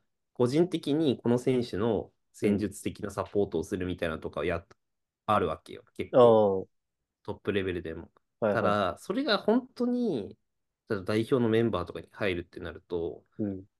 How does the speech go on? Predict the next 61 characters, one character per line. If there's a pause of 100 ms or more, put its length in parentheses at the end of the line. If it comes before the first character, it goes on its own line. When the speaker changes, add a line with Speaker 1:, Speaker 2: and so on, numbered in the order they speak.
Speaker 1:
結
構
な
ん
か
ラ
イ
セ
ン
ス
の
問
題
と
か
で、
や
っ
ぱ
日
本
が
ま
だ
ま
だ
そ
の
辺
す
ご
い
硬
い
か
ら、
Speaker 2:
あ
あ。 (880)
Speaker 1:
な
ん
か
そ
う、
こ
う、
こ
う
い
う
経
験
を
し
て
な
い
と、
何、 (160)
何
試
合